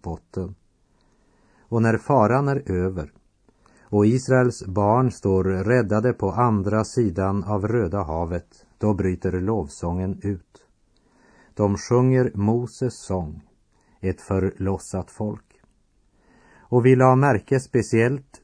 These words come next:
till sångens innehåll. Den fokuserade totalt på Gud, vad Gud har gjort. I vår tid fokuseras det väl kanske mer på själva sången.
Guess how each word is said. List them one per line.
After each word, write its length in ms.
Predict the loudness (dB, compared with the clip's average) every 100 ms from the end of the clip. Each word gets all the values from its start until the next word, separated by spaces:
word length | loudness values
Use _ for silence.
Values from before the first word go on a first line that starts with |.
| -8
till 180 | -6 -2
sångens 500 | 0 0 0 -4 -4
innehåll. 680 | -2 0 -2 -2 -4 -4 -10 _ _ _ _ _ _ _
Den 200 | 0 0
fokuserade 840 | 0 0 0 0 0 0 0 -2
totalt 1000 | -2 -4 -6 -6 -2 0 -2 -6 _ -20 -6
på 160 | -4
Gud, 400 | -2 -2 -4 -6 -14 -20 _ _ _ _ _ _
vad 340 | 0 0 0 -4
Gud 300 | -6 -4 -4
har 140 | -8 -8
gjort. 500 | -8 -10 -14 _ -20 _ _ _ _ _ _ _ -2
I 120 | 0
vår 280 | 4 4 2
tid 440 | 2 2 2 -4 -20 _ _ _
fokuseras 760 | 0 2 0 0 2 2 0
det 80 | 0
väl 140 | -2 -2
kanske 420 | -2 -4 -2 -2
mer 400 | 0 -2 -4 -8 _
på 160 | -6 -4
själva 360 | -2 -4 -2 -6
sången. 520 | -6 -6 -6 -8